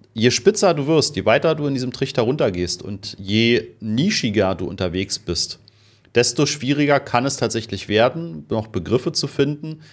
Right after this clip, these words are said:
die wirklich kurz davor sind, eine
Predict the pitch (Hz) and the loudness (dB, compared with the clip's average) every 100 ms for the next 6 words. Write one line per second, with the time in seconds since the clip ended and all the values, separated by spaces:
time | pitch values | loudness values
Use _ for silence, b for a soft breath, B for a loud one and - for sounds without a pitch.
0 | B B - 101 90 123 175 143 143 143 | B B -6 -4 4 4 4 2 2 0
1 | - - _ _ _ _ - - 143 180 | -8 -16 _ _ _ _ -6 4 4 4
2 | - 117 - 127 143 127 131 135 - - | 4 2 2 4 4 6 2 0 -4 -4
3 | 95 107 110 104 | -2 0 0 0